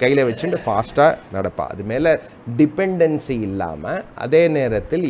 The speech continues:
எப்போ எவ்வளோ தேவையோ அதை பிரயோஜனப்படுத்துவது. அப்படி இருந்தோமேனால்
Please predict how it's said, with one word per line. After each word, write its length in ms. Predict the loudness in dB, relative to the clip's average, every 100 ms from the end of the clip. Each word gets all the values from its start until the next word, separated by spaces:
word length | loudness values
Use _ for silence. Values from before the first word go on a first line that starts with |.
| -2
எப்போ 260 | -2 0 0 0
எவ்வளோ 240 | 0 4 4 4 -2
தேவையோ 440 | -2 0 -2 -2 -4 -6
அதை 160 | -2 -2 -4 -6
பிரயோஜனப்படுத்துவது. 1200 | -2 0 2 2 0 -2 -2 -8 -8 -10 -10 -10 -8 -10 -14 -20 -20 -18 -8 -6
அப்படி 280 | 0 4 4
இருந்தோமேனால் 1000 | 4 4 4 4 2 0 2 6 8 6